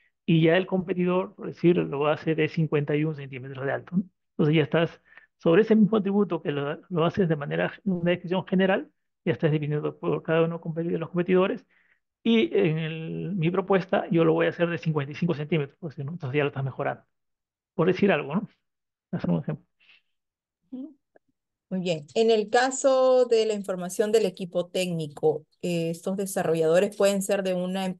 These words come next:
Speaker 2: tercera empresa que se contratará con el fondo que otorgará Proinnovate?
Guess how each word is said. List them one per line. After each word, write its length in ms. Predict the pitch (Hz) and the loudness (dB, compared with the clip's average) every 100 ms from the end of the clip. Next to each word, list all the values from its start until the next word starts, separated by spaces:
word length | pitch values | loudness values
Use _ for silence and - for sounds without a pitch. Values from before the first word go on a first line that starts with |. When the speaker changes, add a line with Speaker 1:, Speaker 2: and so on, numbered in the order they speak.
| - | -2
Speaker 2:
tercera 400 | 165 170 196 185 | -2 2 2 2
empresa 580 | 185 185 185 - 254 269 _ _ _ | 0 0 0 0 -2 -4 _ _ _
que 160 | - 170 | -6 -4
se 160 | 175 170 | -2 -2
contratará 840 | 160 156 151 151 160 165 175 - _ | -2 -2 -2 0 0 2 0 -4 _
con 340 | - 180 180 175 | -4 -2 -4 -6
el 140 | 175 160 | -8 -6
fondo 460 | - 180 175 185 | -2 0 0 -2
que 100 | 175 | -2
otorgará 520 | 165 156 156 156 160 | -2 -2 0 0 0
Proinnovate? 720 | 165 160 160 156 156 156 370 | 0 -2 0 -2 0 0 -2